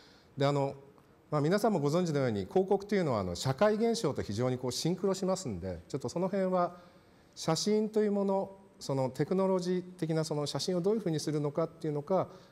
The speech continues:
何をどう撮るのっていう、まあ、ちょっと大枠のお話もさせていただきたいと思います。で、二番目は、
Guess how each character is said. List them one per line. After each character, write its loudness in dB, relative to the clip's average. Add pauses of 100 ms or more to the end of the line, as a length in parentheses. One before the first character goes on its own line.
(360)
何 2
を 0 (720)
ど 4
う 0
撮 2
る 2
の 0
っ -4
て -8
い -2
う、 -2
ま 2
あ、 -4
ち -4
ょ 2
っ -20
と -2
大 4
枠 0
の -2
お -6
話 -2
も -4
さ -6
せ -8
て -4
い -6
た -8
だ -10
き -14
た -12
い -14
と -20
思 -20
い -20
ま -20
す。 -20 (420)
で、 0
二 0
番 2
目 2
は、 2